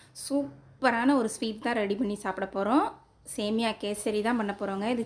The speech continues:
சட்டுன்னு ரெடி பண்ணிடலாம். இது குழந்தைகளுக்குலாம் ரொம்ப பிடிக்கும். இதுக்கு தேவையான பொருள் என்ன,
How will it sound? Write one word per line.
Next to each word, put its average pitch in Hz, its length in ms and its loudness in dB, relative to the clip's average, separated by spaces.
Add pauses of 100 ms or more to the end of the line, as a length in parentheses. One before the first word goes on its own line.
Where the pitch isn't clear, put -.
சட்டுன்னு 262 520 4
ரெடி 214 200 0
பண்ணிடலாம். 214 540 2
இது 277 160 4
குழந்தைகளுக்குலாம் 214 680 0
ரொம்ப 240 480 4
பிடிக்கும். 262 500 4 (720)
இதுக்கு 247 340 0
தேவையான 233 440 4
பொருள் 226 260 2
என்ன, 214 220 2